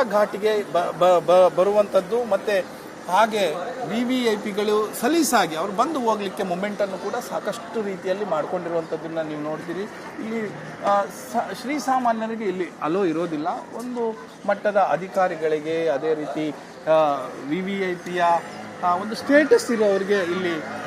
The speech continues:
ಬರ್ತಾರೆ. ಮತ್ತು ಅವರಿಗೋಸ್ಕರ ವಿಶೇಷವಾಗಿ ಮಾಡಿದೆ ನಮ್ಮ, ಆ, ಏನು, ಆ, Waterways Authority of India ನಿರ್ಮಾಣ ಮಾಡಿದೆ ಅನ್ನುವಂಥದ್ದು ಇಲ್ಲಿ ಗೊತ್ತಾಗ್ತಾ ಇರುವಂಥದ್ದು. ಇಂಥ ವಿ ವಿ ಐ ಪಿ ಘಾಟ್ನಲ್ಲಿ ಇನ್ನು ಮುಂದಿನ ಮೂರು ದಿನಗಳ ಕಾಲ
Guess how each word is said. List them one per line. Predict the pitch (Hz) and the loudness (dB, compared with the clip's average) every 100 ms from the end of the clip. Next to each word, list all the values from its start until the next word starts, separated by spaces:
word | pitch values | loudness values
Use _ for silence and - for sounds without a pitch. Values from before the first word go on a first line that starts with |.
| - | 2
ಬರ್ತಾರೆ. | 170 180 233 233 202 196 185 180 | 2 4 2 4 4 4 2 0
ಮತ್ತು | 196 196 | 4 6
ಅವರಿಗೋಸ್ಕರ | 190 220 233 226 226 | 6 8 6 6 2
ವಿಶೇಷವಾಗಿ | 175 170 240 226 202 196 196 196 - - - 156 | 2 2 2 2 0 0 0 0 -2 -6 -6 2
ಮಾಡಿದೆ | 190 220 185 190 | 4 4 2 0
ನಮ್ಮ, | 175 160 165 165 156 143 - - 165 | 0 -2 -2 -2 -2 -4 -6 -4 2
ಆ, | 160 160 151 | 6 6 4
ಏನು, | 180 190 | 2 -2
ಆ, | 185 - - - - 160 160 156 147 170 | -4 -6 -10 -10 -2 4 6 6 6 4
Waterways | 190 190 190 185 - 170 151 - - - 165 | 6 6 6 6 2 2 2 -2 -8 -4 0
Authority | 175 202 196 - | 2 4 2 2
of | 180 175 185 214 | 4 4 4 0
India | 254 233 180 | 6 8 8
ನಿರ್ಮಾಣ | 180 185 190 | 4 2 2
ಮಾಡಿದೆ | 170 139 165 240 233 214 | 2 4 6 6 8 6
ಅನ್ನುವಂಥದ್ದು | 190 170 190 185 175 185 190 185 - | 6 4 4 2 4 4 4 0 -2
ಇಲ್ಲಿ | 175 170 156 | 0 2 4
ಗೊತ್ತಾಗ್ತಾ | 170 175 160 160 | 4 4 4 4
ಇರುವಂಥದ್ದು. | 151 143 131 131 - | 2 0 -2 -6 -4
ಇಂಥ | 262 320 311 | 0 6 6
ವಿ | 240 226 | 6 2
ವಿ | 226 | 4
ಐ | 214 | 4
ಪಿ | 196 202 180 | 4 2 2
ಘಾಟ್ನಲ್ಲಿ | 220 214 240 240 220 - - - 240 | 2 4 2 2 0 -2 -6 -4 0
ಇನ್ನು | 277 285 | 2 4
ಮುಂದಿನ | 262 285 285 | 4 4 6
ಮೂರು | 233 160 185 254 254 | 6 4 4 2 2
ದಿನಗಳ | 208 214 208 196 | 0 0 2 2
ಕಾಲ | 190 196 | 4 6